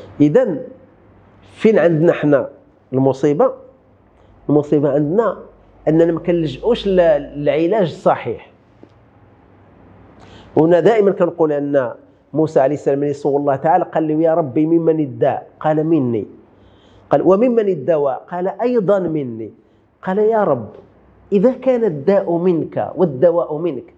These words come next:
فماذا يصنع الأطباء؟" قال: "يأكلون أرزاقهم ويطيبون نفوس عبادي حتى يأتي شفائي أو يأتي قضائي." طبيب يعالج من عمره طويل،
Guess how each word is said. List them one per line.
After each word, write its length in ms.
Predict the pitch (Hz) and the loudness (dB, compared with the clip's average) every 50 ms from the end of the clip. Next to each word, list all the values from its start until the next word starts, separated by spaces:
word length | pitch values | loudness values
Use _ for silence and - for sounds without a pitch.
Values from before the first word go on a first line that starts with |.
| _ _ _ _ _ _ _ _ _ _ | _ _ _ _ _ _ _ _ _ _
فماذا 600 | _ _ - - - 175 160 170 196 196 180 190 | _ _ -14 -4 -2 -2 0 0 0 0 2 2
يصنع 380 | 175 170 170 - - 156 139 151 | 2 2 0 -2 -4 -2 0 0
الأطباء؟" 800 | 143 139 139 135 - 143 131 123 113 127 123 123 120 - - - - - - _ _ _ - - - _ - - | 0 0 0 -2 0 0 -2 -2 -2 -2 0 0 0 -2 -6 -16 -20 -20 -20 _ _ _ -20 -20 -20 _ -10 -2
قال: 220 | - 175 180 180 | 0 0 2 4
"يأكلون 560 | 180 180 185 175 185 185 - 185 185 208 208 208 | 4 4 2 2 0 2 2 4 4 4 2 2
أرزاقهم 880 | - 170 170 170 147 151 175 170 170 - 202 175 151 135 127 120 113 - - - _ _ _ _ - - | -2 -2 -2 -2 -2 -2 -4 -4 -4 -4 -4 -2 -2 -2 -4 -6 -8 -12 -20 -20 _ _ _ _ -6 0
ويطيبون 1080 | 139 156 165 165 165 170 170 170 - 185 170 165 160 156 147 190 226 226 214 208 196 | 2 2 2 2 2 0 -2 -2 0 0 2 2 0 0 2 2 2 2 2 0 -2
نفوس 440 | 190 185 - - 185 175 160 - - | -2 -4 -4 -2 -2 -2 -2 2 2
عبادي 720 | 160 147 139 143 147 135 139 139 127 120 113 113 117 110 - - _ _ _ _ _ _ - | 2 2 2 0 -2 -2 -2 -2 -2 -2 -4 -8 -10 -14 -14 -18 _ _ _ _ _ _ -12
حتى 500 | - - - 233 - - - 196 180 175 | -8 -6 -6 -6 -4 0 2 2 4 4
يأتي 400 | 170 170 175 - 160 160 156 156 | 2 0 -4 -6 -2 -2 -2 -2
شفائي 720 | 156 - 151 147 139 - 185 190 214 - 247 269 294 - | -2 -2 -4 -4 -2 0 0 2 2 0 0 -4 -4 -2
أو 100 | 214 226 | -2 -2
يأتي 360 | 240 254 254 220 - - 254 | -2 -2 -6 -6 -4 -2 -2
قضائي." 680 | 240 254 - 208 180 151 139 139 127 117 - - 123 - - - _ _ - _ _ _ _ _ _ _ _ _ _ - | -2 -2 0 0 0 2 2 2 0 0 -4 -6 -10 -12 -12 -18 _ _ -20 _ _ _ _ _ _ _ _ _ _ -2
طبيب 300 | 202 202 202 226 202 185 | 0 0 0 0 0 2
يعالج 720 | 196 185 165 165 196 220 220 202 196 170 151 135 117 113 120 123 139 - - - | 2 2 4 2 2 2 2 0 0 -2 -6 -6 -8 -12 -16 -18 -20 -20 -20 -10
من 220 | - 160 170 160 139 | -4 -2 -2 0 0
عمره 520 | 135 165 185 180 180 175 160 165 180 185 180 - | -2 -4 -2 0 0 0 2 2 0 -2 -2 -2
طويل، 500 | - 160 156 165 175 170 147 123 107 - | -2 0 0 0 0 0 -2 -2 -6 -10